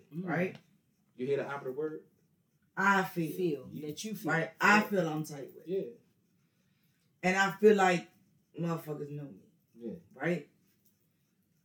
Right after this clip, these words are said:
Speaker 2: But I found myself in situations where my honesty was fucking up the friendship. Right?
Speaker 1: Mm-hmm.
Speaker 2: Because if I,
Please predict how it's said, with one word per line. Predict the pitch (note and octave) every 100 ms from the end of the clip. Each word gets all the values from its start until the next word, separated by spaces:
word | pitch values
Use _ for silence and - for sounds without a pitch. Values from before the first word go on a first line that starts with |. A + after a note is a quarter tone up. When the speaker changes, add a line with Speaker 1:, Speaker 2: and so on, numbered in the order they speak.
| _ _ D#3
Speaker 2:
But | D3 G#3 F#3 - - _ _ _ _ _ -
I | E3 D#3+ -
found | - B3+ C#4+ G3
myself | E3 D#3 D#3 - - - - _ _ _ _ _ _ _ _ -
in | D#3+
situations | E3+ D#3+ D3+ D3+ D#3 D3 C#3+ C#3+
where | D3+ D3+ D3+ C#3+ - _ _
my | D3+ D#3 D3+ -
honesty | E3+ E3 D#3+ - C#3+ C#3+ - -
was | D#3 -
fucking | - D3 B2
up | A2 -
the |
friendship. | - C3+ C#3+ - - _ _ _ _ _ _ _ _ _ _ D3
Right? | E3 F#3 - _ _
Speaker 1:
Mm-hmm. | D3+ D3 D3 E3 E3+ E3 _ _ -
Speaker 2:
Because | F3+ G#3 A3 F3 -
if | F#3 -
I, | F#3+ C#4+